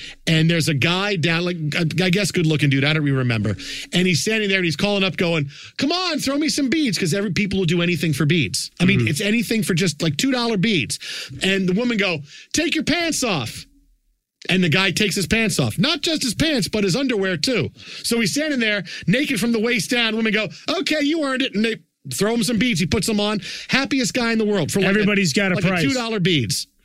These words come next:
Speaker 1: It was,
Speaker 2: He was a
Speaker 1: I was like,
Speaker 2: celebrity for the moment.
Speaker 1: "Okay." I felt like I was walking into the,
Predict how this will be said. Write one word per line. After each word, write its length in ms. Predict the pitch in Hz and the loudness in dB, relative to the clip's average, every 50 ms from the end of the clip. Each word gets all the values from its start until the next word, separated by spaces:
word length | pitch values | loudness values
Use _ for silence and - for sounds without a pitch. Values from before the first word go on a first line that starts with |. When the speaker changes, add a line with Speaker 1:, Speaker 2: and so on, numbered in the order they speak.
| _ _ _ _ - | _ _ _ _ -2
Speaker 1:
It 120 | - 190 202 | 0 0 2
was, 300 | 196 202 185 151 143 - | 2 2 2 0 0 -2
Speaker 2:
He 140 | - 294 302 | -2 0 0
was 140 | 294 302 247 | 0 0 0
a 40 | 359 | 0
Speaker 1:
I 20 | |
was 80 | - - - | 0 0 0
like, 200 | 311 311 320 320 | 0 0 0 0
Speaker 2:
celebrity 280 | 302 302 285 277 269 | 0 0 0 0 0
for 160 | - - 277 294 | 0 0 0 0
the 120 | 285 285 | 0 0
moment. 340 | 285 294 285 226 170 123 - - - 170 | 0 0 0 0 -2 -2 -4 -4 -2 0
Speaker 1:
"Okay." 420 | 190 180 - 226 262 277 220 170 | 0 0 0 0 0 0 2 0
I 80 | 160 156 | 0 0
felt 180 | - 214 208 208 | -2 -2 -2 0
like 140 | 202 180 | 0 0
I 60 | 196 180 | 0 0
was 160 | 175 170 - | 0 0 0
walking 340 | - 175 190 185 - 185 180 | 0 0 -2 -2 -2 0 0
into 260 | 180 190 180 - 185 170 | 0 0 0 0 0 0
the, 300 | 151 160 156 147 139 | 0 0 0 0 -2